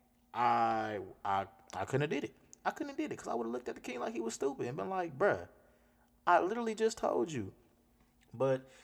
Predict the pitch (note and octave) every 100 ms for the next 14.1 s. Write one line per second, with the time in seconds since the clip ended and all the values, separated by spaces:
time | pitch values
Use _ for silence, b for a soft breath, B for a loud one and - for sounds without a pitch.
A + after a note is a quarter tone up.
0 | B B D3+ F#3+ E3+ C#3 C3+ D#3 - B2+
1 | A2+ A#2+ - A#2 G#2 G2+ - F#2+ G2 G2+
2 | G2 F#2 F2+ E2+ - - - _ _ _
3 | _ _ _ _ _ _ - G#2 F#2+ -
4 | - D3 - - _ _ _ _ _ _
5 | _ _ _ _ _ _ G2+ G#2 G2 A2
6 | G2+ G2 F#2+ F2+ - - b b b b
7 | b b b b b _ _ _ _ _
8 | _ _ _ _ A#2 A2+ G2+ G2 - -
9 | D#3 F3 D3+ C3+ - D3 E3 C3 G#2+ A2+
10 | _ _ _ _ _ _ _ - F#2+ A#2+
11 | D3 C#3 A2 - - _ _ _ _ _
12 | _ _ G#2+ A#2 A2+ - - _ _ _
13 | _ G#2 G#2+ - C3+ A2+ G#2+ A2 D3 -